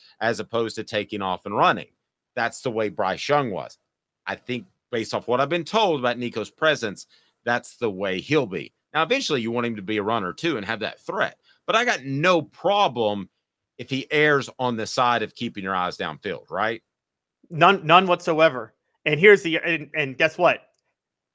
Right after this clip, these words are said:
Speaker 2: What's the most fun thing to watch in football? The deep ball. What does the S E C know Tennessee is gonna have a lot of next year? Deep balls. So what's the S E C gonna do? Put Tennessee on prime time as much as possible because people are gonna wanna see this.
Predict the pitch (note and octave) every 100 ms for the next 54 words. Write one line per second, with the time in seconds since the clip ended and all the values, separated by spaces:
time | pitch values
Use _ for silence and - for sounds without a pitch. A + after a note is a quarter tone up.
0 | _ _ - D#3+ - D#3 E3 - - F3+
1 | F3+ F#3+ G3 G#3 - A3 B3+ B3+ D4 D4+
2 | _ _ - F#3+ A3 G#3 D3+ A2+ F#2 _
3 | - C3+ F3 E3+ G3 G3+ G#3+ G3+ A3+ G#3+
4 | A3+ B3 A#3 B3 G3 A#3+ A#3 B3 B3 C4
5 | C#4 C#4 C#4+ - D#4 D4+ _ _ _ -
6 | G#3+ - D3+ A#2 A#2 - _ - B2 G3
7 | - B3+ B3+ C4+ C4 C4+ C4+ C#4 C#4+ D#4
8 | D4 _ _ _ _ _ _ - A#3 A3+
9 | A#3+ A#3 B3 A#3 G3 G#3+ A3 A#3 B3 A#3+
10 | G#3+ C#3+ D3 E3+ G#3 - F#3 G3 - E3
11 | D3+ C#3+ C3 A#2+ - _ E3+ F#3 D#3+ -
12 | A3 A3 B3+ A#3+ F3+ G3+ G#3+ G3 G3 G#3
13 | - C#4 C#4+ G3+ B2 -